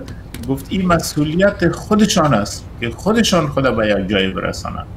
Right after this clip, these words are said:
یعنی ما اونا رو به طیاره گرفته انتقال نمی‌دیم. خب صلیب سرخ هم هیچ وقت نمی‌خواد که درگیر خود بسازه در یک مسئله که او جنجالی باشه.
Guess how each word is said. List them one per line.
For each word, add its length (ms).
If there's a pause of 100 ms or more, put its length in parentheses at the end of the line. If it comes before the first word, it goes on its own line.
(1080)
یعنی 140
ما 200
اونا 260
رو 100
به 220
طیاره 400
گرفته 300
انتقال 540
نمی‌دیم. 460 (1200)
خب 120
صلیب 440
سرخ 420
هم 220 (120)
هیچ 400
وقت 260
نمی‌خواد 920 (120)
که 320 (420)
درگیر 520
خود 200
بسازه 560
در 180
یک 280
مسئله 520
که 160
او 80
جنجالی 720
باشه. 380